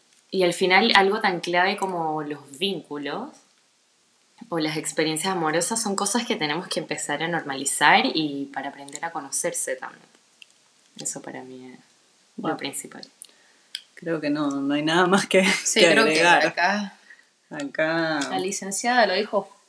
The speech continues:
Speaker 3: fuerte y claro.
Speaker 2: Exactamente, doctora. <laughs> Em, vamos al siguiente punto. Todos los nombres son ficticios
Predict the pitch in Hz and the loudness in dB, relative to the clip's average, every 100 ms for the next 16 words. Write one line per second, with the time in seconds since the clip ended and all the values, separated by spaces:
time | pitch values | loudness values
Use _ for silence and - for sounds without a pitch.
0 | _ 208 180 196 131 160 - - - 180 | _ 0 0 -4 -6 -8 -12 -16 -4 -2
1 | 165 - 233 214 190 202 175 156 156 160 | 2 4 4 6 4 4 0 -2 -2 -4
2 | - 202 202 180 147 - - - - 285 | 2 6 6 6 0 -8 -10 -6 0 2
3 | - 320 - 311 349 226 220 214 202 196 | 4 2 0 -4 0 4 6 6 4 2
4 | 196 190 190 - - 190 214 220 214 180 | -2 -4 -8 -12 -2 2 2 0 0 0
5 | 185 202 214 233 233 - 285 247 - 170 | 0 0 0 2 2 2 2 2 2 2
6 | 160 - - - - 320 330 302 269 262 | 0 -4 -8 -8 -2 2 2 2 2 2
7 | 269 254 247 247 247 240 220 - 226 226 | 0 0 -2 -2 -6 -6 -10 -6 -6 -4
8 | 226 226 240 - | -2 -2 -2 -8